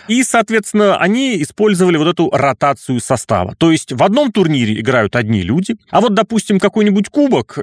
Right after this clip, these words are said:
и, опять же, или несколько кубков в разных странах по-разному, на игры против команд из низших дивизионов, ну, то есть из, против команд послабее, выпускали и игроков второго состава, ну, грубо говоря, полуторного, то есть они технически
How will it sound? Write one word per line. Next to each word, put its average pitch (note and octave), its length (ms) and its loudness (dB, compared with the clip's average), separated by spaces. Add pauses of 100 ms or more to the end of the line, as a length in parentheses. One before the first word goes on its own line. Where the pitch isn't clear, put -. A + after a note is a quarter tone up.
и, E3+ 220 0
опять G#2+ 320 0
же, G2+ 180 -8
или B2 220 2
несколько C3+ 500 0
кубков B2+ 380 -2
в - 80 -4
разных A2+ 320 0
странах A2 320 -2
по-разному, A3 460 2 (180)
на E3+ 260 2
игры A3 460 -2
против G#3 440 -2
команд G3 440 0
из E3+ 280 -2
низших F3+ 460 2
дивизионов, F#3+ 580 0
ну, E3+ 100 -2
то C#3 100 -2
есть - 160 -4
из, A#2 80 -6 (180)
против C#3+ 240 0
команд B2 240 0
послабее, C3 540 0 (160)
выпускали A3 800 0
и A#3 320 -2
игроков E3+ 420 -2 (180)
второго F3 520 0
состава, D3 640 -2
ну, G3 240 0
грубо E3 240 2
говоря, D3+ 160 2
полуторного, C3+ 580 0
то - 80 -8
есть G#2+ 120 -4
они A#2+ 160 0
технически F3+ 420 0